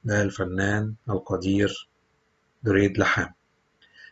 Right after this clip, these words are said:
كما أكدت السيدة هالة بيطار زوجة الفنان دريد لحام أن زوجها بخير ولا صحة على الإطلاق لخبر وفاته، مؤكدة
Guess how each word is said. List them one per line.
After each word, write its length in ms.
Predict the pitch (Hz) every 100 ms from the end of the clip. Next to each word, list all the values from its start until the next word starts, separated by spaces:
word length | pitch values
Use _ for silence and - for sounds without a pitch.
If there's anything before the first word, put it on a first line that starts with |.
| _
كما 260 | 214 185
أكدت 360 | 127 - 160 -
السيدة 460 | 117 127 123 143 117
هالة 260 | 135 143
بيطار 500 | 110 107 - 135 160
زوجة 380 | 135 127 127 120
الفنان 540 | 104 - 101 123 139 120
دريد 240 | 117 120
لحام 320 | 113 - 135
أن 180 | 131 113
زوجها 420 | 107 113 139 131
بخير 520 | 113 - 170 160 - - _ _ _ _ _
ولا 300 | 135 196 165
صحة 500 | 110 - 151 - 131 127
على 400 | 120 113 127 127
الإطلاق 1000 | 117 113 - 117 120 139 143 151 -
لخبر 480 | 113 104 131 131 131
وفاته، 420 | 123 113 139 135
مؤكدة 920 | 127 113 117 - - 180 147 110 92